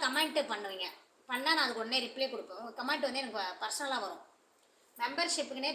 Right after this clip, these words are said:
தனியா வந்து கமெண்ட் செக்ஷன் இருக்கு, சரிங்களா? நீங்க அதுல பண்ணணும்னு நினைச்சீங்கன்னா, நான் எனக்கு பாரு-, அடுத்தவங்களுக்கு காட்டாது. எனக்கு நீங்க பண்ணி மெம்பர்ஷிப் உள்ள ஆளுங்களுக்கு மட்டும்தான் காட்டும்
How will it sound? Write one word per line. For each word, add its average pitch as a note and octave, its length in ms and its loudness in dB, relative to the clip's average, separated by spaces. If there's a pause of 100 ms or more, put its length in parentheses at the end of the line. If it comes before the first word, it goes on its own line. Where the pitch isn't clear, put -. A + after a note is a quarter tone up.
தனியா B3+ 320 0
வந்து A#3+ 140 -6 (100)
கமெண்ட் B3+ 340 0
செக்ஷன் A#3+ 360 -6
இருக்கு, - 200 -12 (220)
சரிங்களா? G#3+ 340 -8 (720)
நீங்க C#4+ 280 0
அதுல B3 160 -2 (100)
பண்ணணும்னு D4 380 -2
நினைச்சீங்கன்னா, C4 340 -4
நான் B3+ 100 -2
எனக்கு A3 200 -4
பாரு-, - 360 -6
அடுத்தவங்களுக்கு C#4+ 500 0
காட்டாது. G3+ 240 -2 (120)
எனக்கு C4+ 240 -2
நீங்க A#3 180 -10
பண்ணி C4+ 300 -4
மெம்பர்ஷிப் C4+ 420 -2
உள்ள A3+ 160 0
ஆளுங்களுக்கு A3 360 -6
மட்டும்தான் C4+ 360 -4
காட்டும் - 260 -8